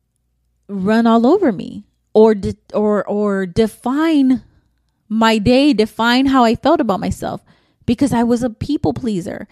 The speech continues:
and I still struggle with that sometimes. I feel bad sometimes for things that I shouldn't even have to feel bad for.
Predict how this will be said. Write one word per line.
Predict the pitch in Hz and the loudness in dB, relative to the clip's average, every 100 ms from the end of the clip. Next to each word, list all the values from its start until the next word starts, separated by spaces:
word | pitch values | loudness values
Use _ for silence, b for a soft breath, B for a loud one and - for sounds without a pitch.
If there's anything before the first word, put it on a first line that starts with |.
| b b | b b
and | 302 | -2
I | 339 | -2
still | 392 - 403 | -4 0 0
struggle | 480 - 269 220 | 2 -2 -2 0
with | 208 | 0
that | 151 - | -2 -6
sometimes. | - 185 262 90 196 - B B B | -8 -8 -6 -6 -8 -14 B B B
I | - 330 | -2 -2
feel | - 381 339 | 2 2 2
bad | 208 294 453 466 - | 2 0 2 -2 0
sometimes | 277 247 254 233 202 202 214 b b | 2 2 2 0 0 -4 -8 b b
for | - 339 359 | -4 0 0
things | - 311 403 359 | 2 -2 0 0
that | 392 | 2
I | 381 | 2
shouldn't | - 403 415 | 2 0 0
even | 415 415 311 | -2 -2 -4
have | 269 554 | -4 -2
to | - 403 | -2 0
feel | 254 | 0
bad | 208 202 214 | 0 -2 -4
for. | - 214 - | -6 -6 -6